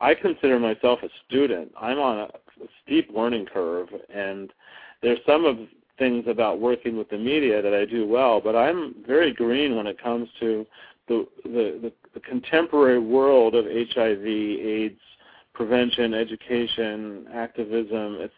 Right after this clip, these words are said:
cetera. And when you look at this issue around the world, it's, it's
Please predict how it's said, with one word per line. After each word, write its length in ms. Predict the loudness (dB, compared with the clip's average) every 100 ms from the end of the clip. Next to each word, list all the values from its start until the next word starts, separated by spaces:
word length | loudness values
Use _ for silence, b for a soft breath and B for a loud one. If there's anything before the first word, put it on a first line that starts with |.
| 0
cetera. 560 | 2 4 2 0 -2
And 100 | -4
when 120 | -2
you 140 | -2 2
look 280 | 2 2 4
at 220 | 4 0 B B B
this 120 | -4 -2
issue 440 | -2 0 0 2 0 -4
around 360 | -2 2 2 2
the 80 | 0
world, 580 | 0 6 8 8 6 2
it's, 180 | -8 -12 _ -10
it's 160 | -10